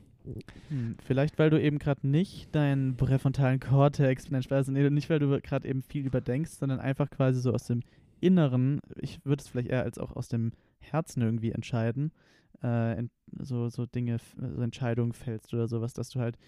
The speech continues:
nicht viel den Kopf einschaltest, sondern eher, ähm, so, wie, wie sich's grad richtig für dich anfühlt. Und wenn dir es dabei irgendwie vielleicht nicht den Magen verspult oder sowas, wenn du drüber nachdenkst, sondern einfach so das Gefühl hast,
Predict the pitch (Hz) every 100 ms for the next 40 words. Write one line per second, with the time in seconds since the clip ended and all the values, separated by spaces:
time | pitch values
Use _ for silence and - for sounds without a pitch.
0 | _ - 160 - 139 131 165 - 156 156
1 | 165 156 151 - 135 127 - 131 127 127
2 | _ _ _ - 127 120 123 123 120 120
3 | - _ _ _ _ 139 127 139 127 135
4 | 123 - 127 127 127 - 131 131 147 147
5 | - 127 113 - 117 - 117 117 - _
6 | _ _ - 120 127 127 127 123 - 131
7 | 127 123 127 127 - 127 131 - 123 113
8 | 131 160 160 - - 170 170 156 151 151
9 | 151 143 143 143 151 147 147 143 147 139
10 | 131 123 117 127 - - 127 127 127 123
11 | - 123 - 143 139 -